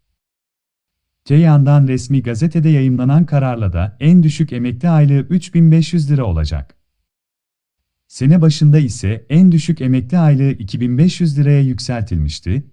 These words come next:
şimdi ise üç bin beş yüz liranın altında emekli aylığı olmayacak.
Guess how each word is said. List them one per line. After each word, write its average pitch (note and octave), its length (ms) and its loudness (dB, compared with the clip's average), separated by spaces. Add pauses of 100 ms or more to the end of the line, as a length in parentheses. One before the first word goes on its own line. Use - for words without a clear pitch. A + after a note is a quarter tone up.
şimdi F3+ 340 4
ise C3+ 520 -2
üç F3+ 260 -2
bin D#3+ 160 4
beş D#3 220 2
yüz D#3 180 -2
liranın D#3 280 4
altında D3 460 2
emekli B2+ 440 -2
aylığı D3+ 340 2
olmayacak. D#2+ 680 -4